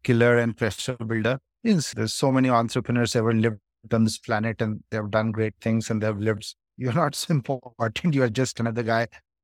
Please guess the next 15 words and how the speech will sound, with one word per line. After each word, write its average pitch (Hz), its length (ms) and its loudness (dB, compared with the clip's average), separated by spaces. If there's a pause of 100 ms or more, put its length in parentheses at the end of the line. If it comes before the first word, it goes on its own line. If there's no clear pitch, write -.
(200)
who's 123 160 -2
trying 147 260 0
your 160 160 2
bit 143 280 0
of 139 180 2
what 131 180 0
gives 131 240 -6
you 135 80 -4
solace 123 320 0
and 131 160 -2
peace 127 260 -4
and 123 240 -4 (260)
purpose 123 400 0
in 135 120 2
life. 143 280 0